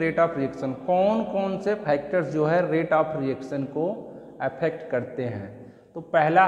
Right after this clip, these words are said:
है इसमें nature of reactant, दूसरा है concentration of reactant, third is temperature and fourth is catalyst, है ना। तो यहाँ पे हम catalyst के बारे में detail आगे देखेंगे। तो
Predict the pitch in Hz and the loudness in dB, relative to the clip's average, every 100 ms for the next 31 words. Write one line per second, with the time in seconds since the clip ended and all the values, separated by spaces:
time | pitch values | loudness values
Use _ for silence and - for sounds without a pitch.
0 | 175 190 185 - 190 180 151 151 175 165 | 6 2 2 -4 -4 -2 -2 -2 2 2
1 | 165 156 139 135 143 170 196 214 - - | 2 0 -2 -2 -2 -2 -4 -8 -12 -16
2 | - - - - 127 127 160 - 180 185 | -20 -20 -20 -20 -12 -6 -6 0 4 6
3 | 170 185 - 160 151 170 170 160 151 170 | 6 0 0 -2 0 -2 -2 -4 -4 -2
4 | 160 160 - 139 131 - 156 175 185 - | 0 -2 -2 -2 -2 -2 -4 -4 -4 -10
5 | - - - - - 147 156 185 185 180 | -16 -20 -20 -20 -6 2 6 6 4 -2
6 | 185 - 151 139 143 143 156 180 185 - | -6 -4 -4 -2 -4 -4 -2 -2 -2 -6
7 | 139 143 139 143 143 - 185 - - - | -4 -4 -2 0 0 0 -4 -4 -10 -4
8 | 117 - 117 107 - - - - 151 180 | -2 -2 -4 -6 -8 -16 -20 -6 -2 -2
9 | 165 - - - - 208 202 160 156 196 | -2 -8 -14 -18 -8 -4 0 4 6 4
10 | 208 214 202 202 - 175 156 190 - 180 | 4 2 2 -2 -2 -2 -2 -6 -4 2
11 | 170 180 190 196 160 160 180 165 147 170 | 4 4 0 -2 -2 -2 2 4 4 4
12 | 165 151 156 135 139 170 - - - - | -2 -2 -2 -2 -4 -4 -8 -16 -18 -10